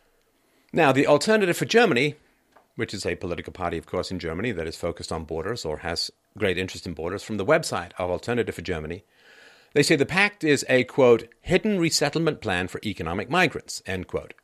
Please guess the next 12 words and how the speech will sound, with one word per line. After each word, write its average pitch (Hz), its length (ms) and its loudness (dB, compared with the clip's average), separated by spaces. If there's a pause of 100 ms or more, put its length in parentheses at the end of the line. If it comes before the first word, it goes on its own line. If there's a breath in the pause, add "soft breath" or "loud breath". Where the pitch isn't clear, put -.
and 101 200 -2
that 127 180 4
it 165 100 -2
will, 98 200 0
quote, 92 400 0
"incentivize 139 800 -4 (440)
further 185 320 2
immigration 104 540 0
to 101 60 -10
Germany," 113 420 2
end 90 180 -4
quote. - 280 -10